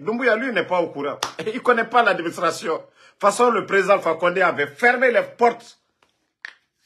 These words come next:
toute façon, le président Alpha Condé avait fermé les robinets avant le coup d'État. Et Mamadi, lui, il ne connaît pas. Il vient d'arriver. <laughs> Il est là, les gens, on lui trompe. Appareil de surveillance seulement.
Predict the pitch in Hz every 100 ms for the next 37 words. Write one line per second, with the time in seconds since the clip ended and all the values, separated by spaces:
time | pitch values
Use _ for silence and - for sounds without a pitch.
0 | _ _ _ _ _ _ _ _ _ _
1 | _ _ _ - 175 175 220 202 156 165
2 | 170 170 143 143 156 160 139 120 - 185
3 | 175 185 151 131 135 131 143 151 - 131
4 | 123 160 123 127 143 120 135 131 - _
5 | _ _ _ _ _ _ - 185 147 151
6 | 151 165 165 185 170 - 120 117 135 113
7 | - - - _ _ 135 127 160 156 127
8 | 127 123 143 147 - 120 139 147 - _
9 | _ _ - 143 147 143 170 160 151 139
10 | 165 160 139 131 127 143 143 - - _
11 | _ _ _ _ _ _ _ _ _ _
12 | - 185 - 185 185 147 127 139 135 143
13 | 147 147 127 120 123 123